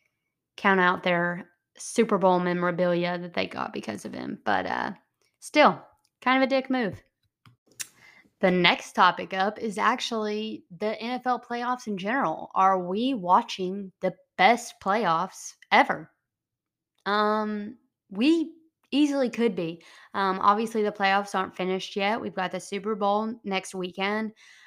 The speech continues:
Um, but this has been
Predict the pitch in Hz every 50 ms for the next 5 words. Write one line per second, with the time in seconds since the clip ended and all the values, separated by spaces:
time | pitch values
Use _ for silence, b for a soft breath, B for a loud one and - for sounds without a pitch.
0 | B B - 196 185 180 175 170 170 170 - - 101 - - - _ _ _ _
1 | _ _ 170 - - 202 190 185 185 180 180 180 175 185 - - _ _ _ _
2 | _ _ _ _ _ _ 185 185 190 202 - 285 269 226 196 175 208 202 202 202
3 | 202 196 196